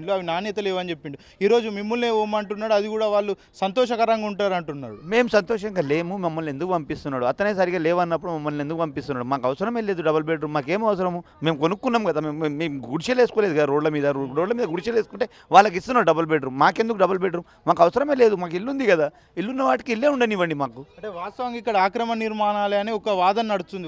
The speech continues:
Speaker 1: వాస్తవం మరి ఆక్రమంగా కట్టుకున్నారా లేకపోతే పట్టాలు ఉన్నాయా మీకు?
Speaker 2: ఆక్రమణం అయితే కరెంట్ ఎట్లా ఇచ్చిండు, నల్లు ఎట్లా ఇచ్చిండు, మనకు రోడ్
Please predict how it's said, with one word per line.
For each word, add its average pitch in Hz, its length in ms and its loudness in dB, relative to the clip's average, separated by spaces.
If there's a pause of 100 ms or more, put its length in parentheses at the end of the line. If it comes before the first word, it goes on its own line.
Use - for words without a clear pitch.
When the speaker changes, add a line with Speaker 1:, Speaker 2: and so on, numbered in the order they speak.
Speaker 1:
వాస్తవం 214 360 0
మరి 190 160 4
ఆక్రమంగా 208 540 -2
కట్టుకున్నారా 202 440 -4
లేకపోతే 208 360 -4
పట్టాలు 226 340 2
ఉన్నాయా 165 200 -8
మీకు? 123 120 -8 (120)
Speaker 2:
ఆక్రమణం 226 580 4
అయితే 220 160 -4 (100)
కరెంట్ 185 280 2
ఎట్లా 156 180 -4
ఇచ్చిండు, 139 280 -6 (180)
నల్లు 160 280 4
ఎట్లా 165 200 -2
ఇచ్చిండు, 151 300 2 (440)
మనకు 151 260 4
రోడ్ 190 180 8